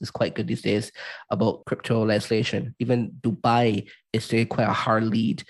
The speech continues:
in crypto rules these days. Uh, I think maybe you might see some Caribbean innovation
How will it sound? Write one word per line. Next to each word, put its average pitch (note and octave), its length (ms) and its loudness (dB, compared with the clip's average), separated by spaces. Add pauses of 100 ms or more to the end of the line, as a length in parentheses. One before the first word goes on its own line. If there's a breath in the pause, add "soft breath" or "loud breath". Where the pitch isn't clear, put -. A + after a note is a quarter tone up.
(280 loud breath)
in G#2+ 180 0
crypto - 380 -4
rules A#2 340 2
these B2+ 200 0
days. D3+ 380 0 (380 soft breath)
Uh, A2+ 300 2
I A#2+ 80 2
think F#3+ 340 0
maybe D#3 280 4
you D3 60 4
might C#3 380 4
see F3+ 300 0
some C#3+ 240 0
Caribbean C3 540 2
innovation B2+ 840 2